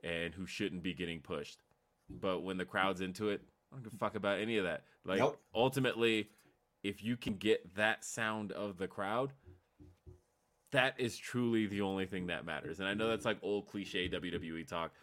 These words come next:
Speaker 1: because it's stuff that, like, Hunter used to say, but, like, honestly,
Speaker 2: It's
Speaker 1: that
Speaker 2: true,
Speaker 1: is,
Speaker 2: though.
Speaker 1: it is true. Um, and I said all that to say this. There's always this discussion on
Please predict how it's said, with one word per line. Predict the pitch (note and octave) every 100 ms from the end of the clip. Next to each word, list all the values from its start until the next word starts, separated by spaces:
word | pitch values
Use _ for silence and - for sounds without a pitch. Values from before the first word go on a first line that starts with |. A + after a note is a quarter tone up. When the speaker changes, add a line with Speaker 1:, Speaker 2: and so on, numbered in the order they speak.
| -
Speaker 1:
because | F2+ F2 E2+
it's | E2+ D#2+
stuff | - F2 -
that, | E2 D2
like, | D#2+ D#2+ - - _
Hunter | - F#2+ F#2
used | F#2 F2+
to | F2+
say, | G2 F#2+
but, | F#2+
like, | F#2+ F#2 -
honestly, | F#2 A#2+ A2+ G2+ F#2 F2+ _ _ _ -
Speaker 2:
It's | C3+ A#2
Speaker 1:
that | A2
Speaker 2:
true, | C4+ G#4
Speaker 1:
is, |
Speaker 2:
though. | B3 D3+ A2 G2
Speaker 1:
it | B2
is | D3 D3
true. | - E3+ A2+ - - _
Um, | - A2 G#2+ F#2+ - -
and | C#3+
I |
said | C#3 F#3+ F#3
all | E3
that | D3 C3+
to |
say | A#2+ A2 F2+
this. | C2+ - - _ _ _ _ _ _ _ _ _ _ _ _ -
There's | A#2+ A2
always | B2+ C#3 C3
this | A2 A2
discussion | G2 - D#2+ - C#2 - _ _ _
on | E2+ F#2 F#2 F#2+ F#2 F#2 F#2 F2+